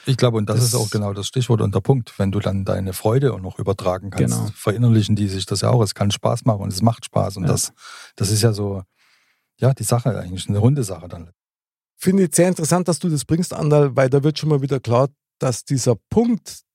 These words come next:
Speaker 3: dass du dich selber pflegst und achtest und deine Akkus auffüllst,
Speaker 2: Ja.
Speaker 3: dass der in allen Bereichen so wichtig ist.
Speaker 2: Das stimmt, ja.
Speaker 3: Und gerade bei den Kindern, ich meine,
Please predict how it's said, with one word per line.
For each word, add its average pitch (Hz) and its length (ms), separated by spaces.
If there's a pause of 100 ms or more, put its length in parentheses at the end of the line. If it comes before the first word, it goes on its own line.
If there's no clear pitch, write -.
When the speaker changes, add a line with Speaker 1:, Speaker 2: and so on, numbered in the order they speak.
(120)
Speaker 3:
dass - 180
du 143 120
dich 117 180
selber 131 480 (560)
pflegst 143 480
und - 240
achtest - 680 (200)
und 120 140
deine 110 220
Akkus 139 280
auffüllst, - 580
Speaker 2:
Ja. - 80 (200)
Speaker 3:
dass - 180
der 123 140
in 123 160
allen 147 240
Bereichen 110 420
so 156 460
wichtig 135 340
ist. 127 300 (340)
Speaker 2:
Das 127 300
stimmt, 127 260
ja. 104 160
Speaker 3:
Und 139 240
gerade 139 240
bei 175 120
den 139 180
Kindern, 151 480
ich 147 100
meine, 135 400